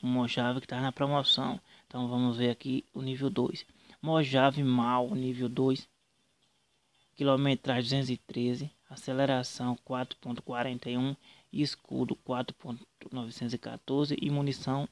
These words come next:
ilimitada, muda de cor e a entrega é seiscentos e setenta e três mil grana.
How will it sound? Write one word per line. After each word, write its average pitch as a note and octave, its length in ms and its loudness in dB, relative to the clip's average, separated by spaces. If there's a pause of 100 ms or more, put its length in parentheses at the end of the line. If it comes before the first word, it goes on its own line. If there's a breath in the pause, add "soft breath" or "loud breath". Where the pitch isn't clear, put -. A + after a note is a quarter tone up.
ilimitada, C3+ 840 -4
muda C#3+ 380 4
de D#3 140 -2
cor C#3+ 340 0 (340 loud breath)
e - 80 -6
a C3 80 2
entrega B2+ 540 2 (300 loud breath)
é B2 120 -6
seiscentos D3 840 0
e D3+ 500 0
setenta B2+ 640 -8
e B2+ 100 -8 (140)
três B2 320 -4
mil A#2 320 0
grana. A#2 480 -2